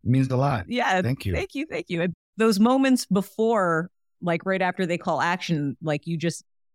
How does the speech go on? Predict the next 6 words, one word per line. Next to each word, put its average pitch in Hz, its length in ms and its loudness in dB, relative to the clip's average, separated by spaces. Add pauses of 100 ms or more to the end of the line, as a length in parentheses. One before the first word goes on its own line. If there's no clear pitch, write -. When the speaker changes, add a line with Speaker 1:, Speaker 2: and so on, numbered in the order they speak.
(340)
Speaker 2:
getting 185 240 2
centered 175 420 -2
within 160 280 -2
yourself 143 440 -4 (440)
and 170 280 2
then 190 480 2